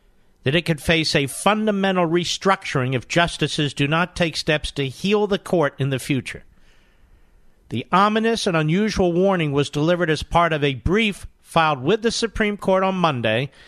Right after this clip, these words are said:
in a case related to New York City gun laws. Senator Sheldon <coughs> Whitehouse, Richard Blumenthal, Mazie Hirono, Richard Durbin,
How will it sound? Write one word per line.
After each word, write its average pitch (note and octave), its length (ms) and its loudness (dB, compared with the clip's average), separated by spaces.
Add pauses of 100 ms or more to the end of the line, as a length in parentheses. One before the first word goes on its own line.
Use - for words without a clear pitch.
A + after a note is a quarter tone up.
(320)
in C3 100 -4
a D3 60 -2
case G#3 400 0
related F3 380 0
to D#3+ 100 0
New D#3 120 0
York F#3 280 0
City F3 320 0
gun F#3 300 0
laws. G2+ 460 -4 (960)
Senator F3+ 440 0
Sheldon F#3 460 0 (520)
<coughs> - 500 -20
Whitehouse, D3 800 0 (460)
Richard F#3 400 0
Blumenthal, D3 800 0 (540)
Mazie G3 480 0
Hirono, C#3+ 600 0 (880)
Richard G#3 420 0
Durbin, C3 500 0